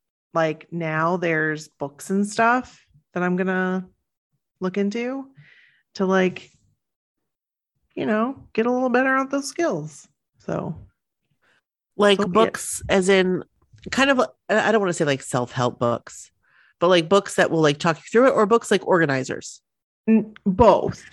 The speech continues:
Speaker 1: So there's both,
Speaker 2: Oh,
Speaker 1: like,
Speaker 2: okay.
Speaker 1: content planners, like, and then there's ones that help you, like, mind map and, like, 'cause I was just talking to Kevin about this.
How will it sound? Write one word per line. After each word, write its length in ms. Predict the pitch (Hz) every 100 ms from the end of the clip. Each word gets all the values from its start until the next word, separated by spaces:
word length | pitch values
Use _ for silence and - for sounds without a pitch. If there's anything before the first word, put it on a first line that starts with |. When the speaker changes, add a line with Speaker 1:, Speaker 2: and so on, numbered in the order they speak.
| - _ _ _ _ _
Speaker 1:
So 200 | 233 214
there's 220 | 202 185
both, 380 | - 190 220 240
Speaker 2:
Oh, 60 |
Speaker 1:
like, 120 | 220 208
Speaker 2:
okay. 140 | -
Speaker 1:
content 400 | 190 190 247 247
planners, 800 | 214 170 151 139 151 233 - - -
like, 380 | 156 139 156 - _ _ _ - _ -
and 160 | 196
then 160 | 202 202
there's 280 | 220 214 196
ones 420 | 190 190 190 190
that 140 | 196
help 440 | 175 190 180 180 -
you, 240 | 175 180
like, 380 | 170 156 151 - -
mind 440 | 156 143 156 160
map 520 | 165 156 165 - - - _ _ _ _ -
and, 560 | 156 156 143 139 143 - _ _ _ _ _ -
like, 320 | 143 120 - _
'cause 220 | - 214 175 - _ _ _ _ -
I 60 | 196
was 100 | 202
just 140 | 220
talking 240 | 202 180
to 60 | 160
Kevin 260 | 160 135 127
about 240 | 85 -
this. 360 | 76 151 -